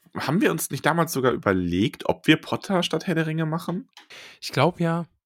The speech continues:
Speaker 1: Aber ich glaub, ich hab dann schlussendlich gesagt, dass ich Herr der Ringe alles in allem einfach noch mal einen Ticken cooler finde,
Speaker 2: Mhm.
Speaker 1: ne? Und
Speaker 2: Ja, war auch die richtige Entscheidung,
Speaker 1: Ja,
Speaker 2: also.
Speaker 1: auf jeden Fall. Also ich meine, das ist auch, ähm, ich find halt,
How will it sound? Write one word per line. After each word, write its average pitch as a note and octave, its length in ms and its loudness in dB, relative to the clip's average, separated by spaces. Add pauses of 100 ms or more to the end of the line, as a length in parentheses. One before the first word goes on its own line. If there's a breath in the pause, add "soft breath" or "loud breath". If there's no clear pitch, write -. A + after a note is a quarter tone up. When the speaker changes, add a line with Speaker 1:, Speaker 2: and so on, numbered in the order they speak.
(100)
Speaker 1:
Aber A2+ 260 4
ich - 100 -6
glaub, B2 220 2
ich - 160 -10
hab B2+ 160 -10
dann B2+ 400 -4
schlussendlich - 480 -6
gesagt, B2 300 0
dass A#2 100 -2
ich A2+ 80 -10
Herr B2+ 80 -2
der A#2 100 2
Ringe A#2+ 340 0
alles A#2 200 0
in - 80 -10
allem A2 180 -2
einfach - 400 -6 (100)
noch A#2 160 -10
mal G#2 200 2
einen G2+ 100 -6
Ticken G#2+ 280 -2
cooler F#2+ 260 2
finde, F2 340 2
Speaker 2:
Mhm. D#2 40 6
Speaker 1:
ne? G#2+ 300 4
Und F2+ 320 -6
Speaker 2:
Ja, - 280 -4
war B2+ 100 2
auch B2+ 120 2
die C#3 120 -6
richtige B2 300 -6
Entscheidung, G#2 500 -6
Speaker 1:
Ja, F#2+ 100 -8
Speaker 2:
also. G2+ 200 2
Speaker 1:
auf F#2+ 120 -6
jeden G2 200 -4
Fall. G#2 180 2
Also G2 100 2
ich F2 80 -8
meine, G2 120 -2
das F#2+ 120 -8
ist - 120 -8
auch, G2+ 180 0 (540 loud breath)
ähm, G#2 300 2
ich - 120 -6
find B2+ 140 0
halt, C3+ 100 4